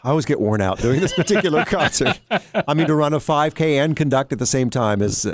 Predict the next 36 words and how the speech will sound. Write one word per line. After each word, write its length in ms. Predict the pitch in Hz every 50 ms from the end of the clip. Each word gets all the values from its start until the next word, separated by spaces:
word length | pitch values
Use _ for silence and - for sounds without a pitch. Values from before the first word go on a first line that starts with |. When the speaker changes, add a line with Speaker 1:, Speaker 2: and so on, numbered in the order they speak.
| - -
Speaker 1:
um, 240 | 92 95 92 92 92
Speaker 2:
That's 260 | 117 123 120 - -
a 60 | 98
lot. 240 | 82 73 64 - -
Speaker 1:
it's 120 | 196 185 -
a 60 | 214
superhuman 520 | - 190 165 - 143 110 101 107 98 92
feat, 220 | - - 82 78 -
but 200 | - 90 - -
somehow 320 | - - 151 147 143 131 113
I, 100 | 104 104 92 _ _ _ -
I 60 | -
managed 280 | 101 98 98 92 87 -
to 40 | -
pull 180 | - - 90 78
it 60 | 76
off. 180 | 71 65 65 -
Speaker 2:
You 120 | - 143 180
know, 120 | 226 233
we've 180 | 202 170 151 139
talked 300 | - 180 190 226 220 -
about 180 | 160 131 113
it 100 | 101 101
before, 400 | 98 110 98 - - 156 202 240
but 140 | 196 151 127
it's 140 | 117 104 -
kind 180 | - 170 165 147
of 60 | 120
interesting, 580 | 123 143 - - 151 - - 135 110 107 110
uh, 320 | 113 113 110 110 107 104 101
since 240 | - - 123 - -
you 60 | 110
make 180 | 110 110 107
the 80 | - 104
joke, 380 | 82 90 143 180 233 220 - -
that 260 | 120 113 101 101